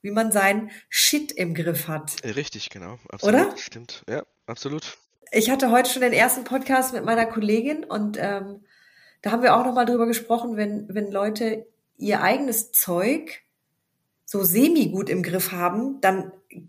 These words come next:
Speaker 1: geht das automatisch auch auf andere Leute über. Logischerweise, weil du kommst ja zu spät oder findest deine Sachen nicht in time oder solche Sachen, ne?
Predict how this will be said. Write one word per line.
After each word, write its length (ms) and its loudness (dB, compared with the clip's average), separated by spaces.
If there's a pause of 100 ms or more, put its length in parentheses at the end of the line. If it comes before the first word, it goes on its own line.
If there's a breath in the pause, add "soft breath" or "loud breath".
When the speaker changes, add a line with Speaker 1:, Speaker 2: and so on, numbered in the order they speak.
(100)
Speaker 1:
geht 200 2
das 180 4
automatisch 560 2
auch 140 -2
auf 140 -6
andere 280 -2
Leute 340 -2
über. 480 -6 (200)
Logischerweise, 840 2
weil 120 4
du 80 4
kommst 320 4
ja 80 -2
zu 120 -2
spät 480 0
oder 340 0 (220 loud breath)
findest 400 4
deine 180 2
Sachen 340 0
nicht 180 -4
in 140 -4
time 360 -2
oder 200 -6
solche 240 -6
Sachen, 300 -4
ne? 100 -6